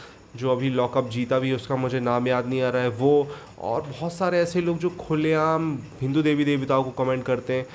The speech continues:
तो हिंदुओं की कोई भावना याद नहीं होती। नुपुर शर्मा जो रिप्लाई दे रही है डिबेट में एक मुस्लिम को जो लगातार शिवलिंग के बारे में उल्टा सीधा बोल रहा है, उसको लेकर ये, मतलब, क्या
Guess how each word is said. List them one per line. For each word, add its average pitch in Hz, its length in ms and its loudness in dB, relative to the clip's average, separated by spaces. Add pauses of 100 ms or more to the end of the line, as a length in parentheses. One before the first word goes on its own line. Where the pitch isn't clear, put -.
(320)
तो 170 80 4
हिंदुओं 139 400 4
की 151 140 0 (340)
कोई 147 140 0
भावना 123 300 -2
याद 113 240 0
नहीं 113 140 -4
होती। 110 180 -2
नुपुर 151 300 4
शर्मा 175 380 2
जो 156 160 0
रिप्लाई 156 480 2
दे 175 160 2
रही 170 160 0
है 170 140 2
डिबेट 151 400 0
में 156 160 4
एक 151 140 0
मुस्लिम 160 400 0
को 160 180 2
जो 151 220 0 (260)
लगातार 180 540 4
शिवलिंग 160 480 -2
के 156 100 -2
बारे 147 220 2
में 143 120 -2
उल्टा 139 200 2
सीधा 143 280 0
बोल 139 240 2
रहा 135 120 2
है, 139 120 -2 (280)
उसको 175 400 0
लेकर 147 360 2
ये, 143 280 0
मतलब, 139 380 0 (640)
क्या 151 160 4